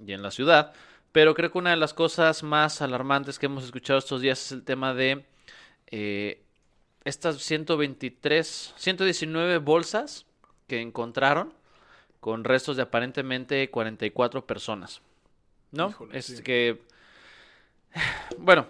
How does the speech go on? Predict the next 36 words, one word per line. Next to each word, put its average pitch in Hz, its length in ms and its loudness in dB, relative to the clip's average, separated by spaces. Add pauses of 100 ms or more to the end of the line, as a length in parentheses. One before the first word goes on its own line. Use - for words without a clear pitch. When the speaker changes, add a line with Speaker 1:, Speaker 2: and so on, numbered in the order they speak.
(760)
Speaker 1:
parece 180 340 8
que 185 80 -2
lo 180 60 -2
encontraron 175 520 2
en 147 280 -4
el 139 100 -2
Bosque 160 260 2
de 151 40 4
la 143 80 4
Primavera. 143 460 4 (240)
Speaker 2:
Ujú. 135 180 -12
Speaker 1:
Es 185 140 -4
un 143 160 -4
hallazgo 131 480 0
relativamente 127 680 -4
reciente 185 560 -4 (760)
y 180 340 0 (100)
que 170 640 2 (380)
hace 151 400 0
como, 135 280 -8 (180)
digamos, 147 460 -4
acentúa, 175 840 0
eh, 139 300 -6 (120)
co-, 156 120 -8
vuelve 170 420 2
concreto 165 400 -2
el 160 80 -6
problema 143 360 -2
de 139 60 -6
seguridad 117 340 -2
que - 120 -10
tenemos 113 340 -8
aquí 113 380 -8
en 110 200 -10
Jalisco 127 420 0
específicamente. 135 960 -8